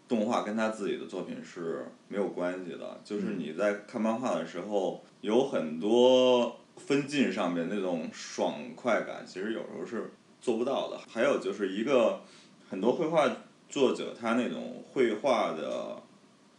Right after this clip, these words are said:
Speaker 1: 质感，跟你变成一个动画原画以后也是不一样的。就是因为动画，这其实就是一视频跟绘画的关系，就是它要变成一个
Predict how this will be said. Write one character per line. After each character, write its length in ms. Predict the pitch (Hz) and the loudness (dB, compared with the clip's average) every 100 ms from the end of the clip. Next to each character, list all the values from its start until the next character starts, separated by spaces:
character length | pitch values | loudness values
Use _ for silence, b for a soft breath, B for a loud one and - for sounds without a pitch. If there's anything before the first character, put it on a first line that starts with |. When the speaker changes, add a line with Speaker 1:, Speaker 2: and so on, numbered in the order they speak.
| _ _ _ _ _ - _ | _ _ _ _ _ -20 _
Speaker 1:
质 220 | - 151 | 0 2
感， 420 | - - - - - _ | 4 0 -4 -14 -20 _
跟 220 | 147 143 | 0 0
你 80 | 113 | 0
变 220 | 110 110 | 0 -2
成 100 | 107 | 0
一 80 | 113 | 0
个 80 | 117 | 0
动 180 | 117 123 | -2 -2
画 140 | 95 | -2
原 160 | 80 - | -4 -4
画 240 | 123 87 | -4 -4
以 40 | 78 | -6
后 260 | 78 87 _ | -10 -12 _
也 240 | - - - | -12 -10 -10
是 140 | 95 | -8
不 120 | 82 | -6
一 80 | 82 | -6
样 160 | - - 82 - | -4 -6 -6 -10
的。 80 | - - _ _ _ _ _ _ _ | -18 -20 _ _ _ _ _ _ _
就 140 | - 120 | 2 4
是 80 | 123 | 4
因 80 | |
为 220 | 147 156 156 B - | 2 -2 -6 B -4
动 220 | 143 131 | -2 2
画， 420 | 143 120 - - - - | 4 4 2 -4 -16 4
这 140 | 185 | 4
其 180 | - 131 | 6 4
实 100 | 170 | 6
就 120 | 185 | 8
是 160 | 127 135 | 8 6
一 40 | |
视 200 | - 139 | 4 2
频 240 | - 110 | 2 0
跟 160 | 143 160 | 0 0
绘 120 | 160 | 2
画 240 | 127 139 92 | 2 2 0
的 120 | 78 | -2
关 240 | 95 92 | -4 -4
系， 40 | 90 | -4
就 120 | 107 | 0
是 160 | 98 87 | 0 -2
它 240 | - 147 | 2 6
要 120 | 143 | 6
变 200 | 113 127 | 6 2
成 80 | 117 | 0
一 140 | 120 127 | 0 2
个 340 | 131 107 | 2 2